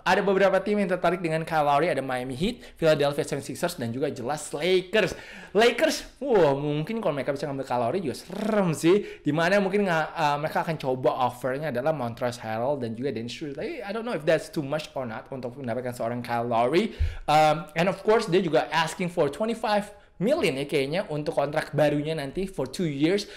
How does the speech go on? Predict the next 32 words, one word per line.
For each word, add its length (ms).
Jadi 240
kita 80
lihat 240
aja 160
apakah 160
Lakers 400
mau 240
atau 160
tidak 400
untuk 240
offer 480
itu. 160
Dan 160
juga 160
masih 160
ada 80
K 80
C 160
P 160
sih. 80
Mungkin 240
K 80
C 80
P 160
juga 160
bisa 80
dioper 400
kali 160
ke 80
Toronto 400
Raptors 400
ya. 160